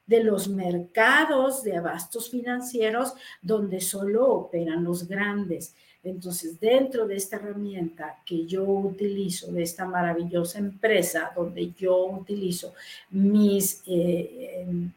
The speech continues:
<clears throat> mis finanzas, nos da la oportunidad a crear un rendimiento bastante, bastante generoso, ¿sí? Donde se opera con el famosísimo,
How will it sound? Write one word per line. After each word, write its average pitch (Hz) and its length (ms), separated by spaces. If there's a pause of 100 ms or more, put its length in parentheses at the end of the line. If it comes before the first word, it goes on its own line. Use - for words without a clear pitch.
(220)
<clears throat> - 600
mis 190 200
finanzas, 226 760 (400)
nos 208 460
da 208 160
la 240 220
oportunidad 185 1160 (240)
a 208 260
crear 185 720
un 202 240
rendimiento 196 1080
bastante, 208 1200 (300)
bastante 190 680
generoso, 175 840 (680)
¿sí? 220 440 (220)
Donde 269 480
se 240 180
opera 226 520
con 196 300
el 254 480 (100)
famosísimo, 233 1400